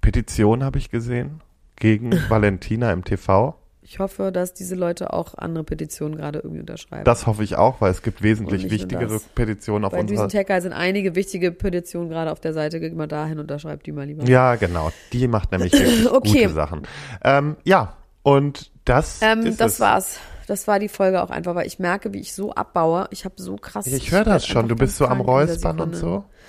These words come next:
Speaker 2: Ich wollte eigentlich jetzt noch, ich wollte jetzt
Speaker 1: Du
Speaker 2: eigentlich
Speaker 1: wolltest
Speaker 2: noch
Speaker 1: jetzt eigentlich zum
Speaker 2: Party
Speaker 1: nächsten
Speaker 2: gehen.
Speaker 1: Empfang.
Speaker 2: Ja, von Bowser. Der hat heute so eine, der hat irgendwie so eine
Speaker 1: Du, Elena,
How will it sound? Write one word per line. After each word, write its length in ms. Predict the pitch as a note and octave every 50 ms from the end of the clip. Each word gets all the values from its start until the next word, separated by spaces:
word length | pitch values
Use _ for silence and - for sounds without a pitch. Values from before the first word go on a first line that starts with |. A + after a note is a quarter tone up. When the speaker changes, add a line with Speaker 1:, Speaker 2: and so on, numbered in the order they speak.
| - - - _ _
Speaker 2:
Ich 80 | -
wollte 220 | - G3 G3 A3 -
eigentlich 300 | - - F#3+ G3+ A3+ A#3
jetzt 180 | A#3+ A3+ - -
noch, 180 | A3 G#3 - - - _ _ _ _ _ _ _ _ _ _ _ _ _ _ _ -
ich 180 | - - -
wollte 140 | G#3 G3+ G3+
jetzt 140 | G3 - -
Speaker 1:
Du 40 | A2+
Speaker 2:
eigentlich 80 | G2+ G#2+
Speaker 1:
wolltest 200 | A2 A2 A2 - A2 -
Speaker 2:
noch 60 | -
Speaker 1:
jetzt 20 | -
eigentlich 160 | A#2+ A#2 -
zum 160 | - - A#2+
Speaker 2:
Party 100 | A#2 A#2+
Speaker 1:
nächsten 180 | B2 B2 B2 - A#2
Speaker 2:
gehen. 60 | G#2+ F#2+ F#2 F#2+ F2
Speaker 1:
Empfang. 320 | F2 F2+ F2+ F2 F2 F2 F2+ - - - - - _ _ _ _ _ _ _ _
Speaker 2:
Ja, 260 | - A3 A3+ A3 A3 G#3
von 220 | - A3 G#3+ G3
Bowser. 440 | G#3 G#3 G#3+ A3+ A#3 G3 F#3 F3+ F3+
Der 140 | F#3 F3+ F#3+
hat 100 | - G#3+
heute 200 | G3+ G3 G3+ F#3+
so 100 | - F#3+
eine, 260 | F#3+ F#3 F#3+ F#3+ F#3+ G3 G3+ - -
der 100 | G3+ F#3+
hat 160 | F#3+ F#3+ -
irgendwie 240 | - - F#3 F#3 F#3
so 80 | F3+ F3+
eine 340 | F3+ F3 F3+ F3 F3 F3+ F3 - _ _ _ - _ _ - _
Speaker 1:
Du, 220 | - D3 D#3 - -
Elena, 380 | - C#3+ D3 D#3+ D3+ C3+ B2